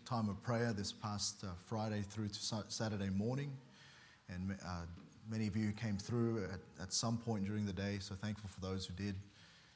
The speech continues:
and particularly those who did the night shift, some who turned up around midnight and, uh, did well there, so kept, kept me company at least, but we're glad that, um, uh, that we'll,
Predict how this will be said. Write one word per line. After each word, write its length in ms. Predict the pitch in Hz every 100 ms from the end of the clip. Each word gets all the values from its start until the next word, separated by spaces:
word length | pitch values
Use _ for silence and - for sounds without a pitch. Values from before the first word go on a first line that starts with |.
| - 90
and 120 | 90
particularly 380 | - 147 151 120
those 240 | 117 123
who 60 | 107
did 180 | 110 98
the 60 |
night 260 | 98 123 135
shift, 380 | - 135 135 -
some 340 | 120 117 104
who 100 | 110
turned 320 | 98 123 117
up 120 | 110 107
around 240 | 104 101
midnight 380 | 113 117 113 110 - - - - - -
and, 240 | 98 92 90
uh, 220 | 90 82 87 - 104
did 160 | 104 95
well 180 | 101 98
there, 280 | 101 98 98
so 240 | 110 98 92 92 -
kept, 360 | - 113 - -
kept 180 | 123 98
me 120 | 107
company 440 | 104 110 101 107
at 160 | 95 90
least, 460 | 101 110 - - - - - - - -
but 180 | 98 -
we're 80 | 95
glad 320 | 95 101 92
that, 240 | 90 - 107
um, 320 | 92 85 82 82 - -
uh, 160 | 87 85 90 - 92
that 100 | 85 - - - 101
we'll, 200 | 95